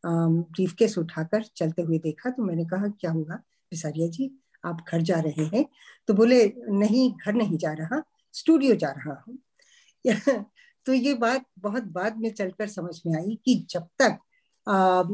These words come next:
उनके briefcase में lunch का डिब्बा नहीं जाएगा, तब तक आप ये ना समझ लें कि वो घर जा रहे हैं, क्योंकि वो स्टूडियो जाते थे तो script briefcase में रखते थे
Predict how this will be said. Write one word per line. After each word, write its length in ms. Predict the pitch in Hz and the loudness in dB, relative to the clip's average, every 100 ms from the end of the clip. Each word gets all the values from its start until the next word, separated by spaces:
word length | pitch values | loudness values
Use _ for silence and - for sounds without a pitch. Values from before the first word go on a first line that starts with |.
| 269 | -4
उनके 420 | 262 208 208 220 | 2 4 4 2
briefcase 640 | 214 - 190 - - 262 - | 0 0 -6 -4 -2 -2 2
में 140 | 208 | 2
lunch 360 | 220 180 196 208 | 2 2 0 -2
का 140 | - | -4
डिब्बा 280 | 175 160 - | -4 -4 -2
नहीं 280 | 240 202 165 | 0 0 -2
जाएगा, 440 | 165 143 147 202 | -4 -10 -10 -10
तब 240 | 233 - 185 | -8 -8 -6
तक 120 | 208 - | -4 -2
आप 120 | 170 180 | -2 2
ये 140 | 196 | 4
ना 100 | 220 | 6
समझ 360 | 208 156 147 - | 4 -2 -6 -4
लें 140 | 185 226 | -2 -2
कि 360 | _ _ - | _ _ 2
वो 120 | 196 | 2
घर 220 | 202 - 165 | 2 0 -2
जा 180 | 160 | -2
रहे 280 | 139 147 - | -6 -10 -10
हैं, 240 | 143 170 165 - - | -10 -10 -12 -18 -2
क्योंकि 240 | 226 220 233 | 2 4 4
वो 100 | 208 | 4
स्टूडियो 440 | 208 185 165 220 | 2 0 4 4
जाते 340 | 208 202 220 | 6 4 6
थे 180 | 220 247 | 4 2
तो 120 | 233 | 0
script 520 | 220 - - 294 - - _ _ - | -2 -4 -2 -2 -2 -18 _ _ -4
briefcase 460 | 175 185 - 269 262 | -2 -2 0 0 0
में 80 | 185 | -4
रखते 320 | 165 - 175 | -4 -6 -4
थे 220 | 170 277 | 0 -2